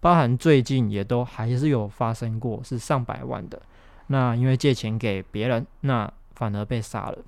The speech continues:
这是很严重的事情，我也觉得是很不值得的事情。我什么，所谓的什么叫值得跟不值得？今天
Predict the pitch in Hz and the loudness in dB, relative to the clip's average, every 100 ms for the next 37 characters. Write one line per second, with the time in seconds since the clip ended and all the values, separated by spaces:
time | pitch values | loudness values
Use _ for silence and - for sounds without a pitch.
0 | - - - - - - 139 131 131 131 | -20 -20 -20 -20 -20 -6 -4 0 0 -2
1 | - 120 117 123 151 139 127 117 110 139 | -4 -2 0 2 2 2 0 -2 2 2
2 | 123 113 113 110 - 123 110 - - - | 2 -2 -4 -6 -4 -4 -4 -10 -20 -6
3 | 120 104 - - 120 127 123 107 110 123 | -6 0 -2 -2 -4 -2 -2 -4 -6 -6
4 | - 196 - - - - - - - - | -8 -14 -16 -20 -20 -20 -20 -20 -20 -20
5 | - - - 139 - 127 - - 139 165 | -20 -12 -4 -2 -2 -4 -6 -2 2 2
6 | 156 127 117 117 143 - 147 127 117 123 | 2 0 -4 -2 -2 -2 -4 -4 -4 -4
7 | 127 131 131 - 123 160 - 185 190 | -4 -4 -6 -8 -12 -10 -2 0 0